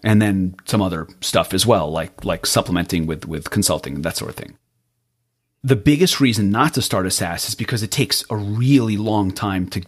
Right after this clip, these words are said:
build up to any sustainable level of revenue. And if you're not ready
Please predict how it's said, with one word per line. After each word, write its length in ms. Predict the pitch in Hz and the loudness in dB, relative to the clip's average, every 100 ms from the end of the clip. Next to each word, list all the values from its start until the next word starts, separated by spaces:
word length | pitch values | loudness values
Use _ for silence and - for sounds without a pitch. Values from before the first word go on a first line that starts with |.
| - | -2
build 280 | 101 101 | -2 -2
up 140 | 101 90 | -6 -6
to 220 | - 92 | -4 -4
any 220 | 87 107 98 | 0 0 0
sustainable 840 | - 104 101 87 87 85 78 80 - - | -2 -2 0 -2 -2 -4 -8 -10 -18 -2
level 300 | 104 92 85 | 0 0 -2
of 100 | 82 | -2
revenue. 440 | 87 101 143 196 _ _ _ _ _ - | -2 2 2 0 _ _ _ _ _ -2
And 100 | 113 | 0
if 120 | - | 2
you're 100 | 123 | 4
not 220 | 123 - _ _ _ | 2 0 _ _ _
ready 520 | 120 110 113 156 196 | -6 -2 2 0 0